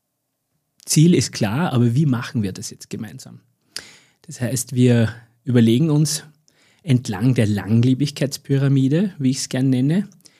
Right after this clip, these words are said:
Interventionen, um eben diese drei Zellkompetenzen zu verbessern. Die Langlebigkeitspyramide hat drei Ebenen. Die Basis der Pyramide ist gleichzeitig die wichtigste, der Lifestyle. Das heißt, Interventionen im Lifestyle sind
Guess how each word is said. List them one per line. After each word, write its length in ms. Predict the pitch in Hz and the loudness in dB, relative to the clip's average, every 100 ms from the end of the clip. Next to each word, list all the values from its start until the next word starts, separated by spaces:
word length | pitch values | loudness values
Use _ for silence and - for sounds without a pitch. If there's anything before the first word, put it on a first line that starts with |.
| _ _ _ | _ _ _
Interventionen, 960 | - 151 147 131 123 - 117 107 143 180 | 0 2 2 2 2 0 0 2 4 4
um 180 | 147 151 | 2 2
eben 200 | 147 156 | 2 0
diese 240 | 160 156 | 0 -2
drei 220 | 165 117 | -2 -2
Zellkompetenzen 800 | 120 113 110 - 127 123 98 - | -2 -2 -2 -4 -4 -4 -6 -4
zu 80 | 117 | -4
verbessern. 460 | 135 127 - - - _ | -4 -4 -8 -10 -14 _
Die 80 | 117 | 0
Langlebigkeitspyramide 1040 | 127 208 190 180 160 - 160 147 147 156 | 4 4 2 0 -4 0 2 4 2 0
hat 120 | 120 - | -4 -6
drei 300 | 120 95 113 | -10 -8 -8
Ebenen. 560 | 101 95 113 160 226 - _ _ _ _ _ - | -12 -16 -6 -4 -4 -8 _ _ _ _ _ -8
Die 60 | |
Basis 480 | 120 - - 139 - | -6 -6 -4 -4 -4
der 100 | - | -6
Pyramide 480 | 120 120 110 110 131 | -2 0 0 0 -2
ist 180 | 127 - | -4 -6
gleichzeitig 480 | 98 - - - 120 | -8 -10 -14 -16 -18
die 120 | - | -16
wichtigste, 560 | 101 - 120 - - 131 - _ - | -18 -12 -10 -8 -6 -6 -8 _ -2
der 80 | |
Lifestyle. 500 | 113 85 - - 69 _ _ _ _ _ _ _ | -2 -2 -10 -12 -16 _ _ _ _ _ _ _
Das 100 | - | -4
heißt, 180 | 113 113 | -4 -2
Interventionen 640 | 143 131 120 113 120 117 | -2 0 0 2 2 4
im 100 | 104 | 2
Lifestyle 680 | 101 113 - - 131 139 - _ _ _ _ | 0 -2 -4 -2 0 0 -4 _ _ _ _
sind 420 | _ - 117 113 | _ 0 2 2